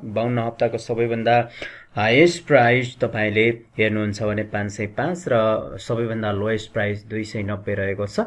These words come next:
यसको एक सय बिस दिनको एभरेज प्राइस हेर्नुहुन्छ भने पाँच सय उन्तिस रहेको छ। अ,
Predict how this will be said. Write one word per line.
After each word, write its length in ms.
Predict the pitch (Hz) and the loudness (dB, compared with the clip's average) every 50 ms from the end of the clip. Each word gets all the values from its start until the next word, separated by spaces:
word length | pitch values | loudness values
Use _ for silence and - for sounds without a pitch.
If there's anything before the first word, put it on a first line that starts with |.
| - - - - - - - - | -4 -8 -16 -16 -16 -16 -6 -2
यसको 300 | 175 180 180 - 214 196 | -2 -2 0 2 4 4
एक 240 | 170 - 156 170 165 | 4 4 0 -2 0
सय 120 | - 202 196 | 2 2 2
बिस 220 | 175 175 - - | 2 0 0 0
दिनको 220 | 170 156 151 160 | 0 0 2 4
एभरेज 400 | 143 123 123 120 139 143 139 - | 4 4 4 4 2 2 0 0
प्राइस 300 | - 143 127 127 131 127 - | 2 2 2 2 2 0 -2
हेर्नुहुन्छ 380 | 117 113 113 113 110 110 104 120 | -2 -2 -2 -2 -4 -4 -6 -4
भने 260 | 104 110 107 107 113 | -4 -2 -2 -2 -4
पाँच 280 | 110 - 110 104 104 104 | -4 -4 -4 -4 -4 -4
सय 120 | - 110 | -4 -4
उन्तिस 420 | 101 104 104 101 107 110 101 - 110 | -4 -4 -4 -6 -6 -8 -8 -6 -6
रहेको 300 | 104 101 95 95 110 107 | -4 -4 -4 -4 -6 -6
छ। 140 | - - 190 | -2 0 0
अ, 80 | 214 | 0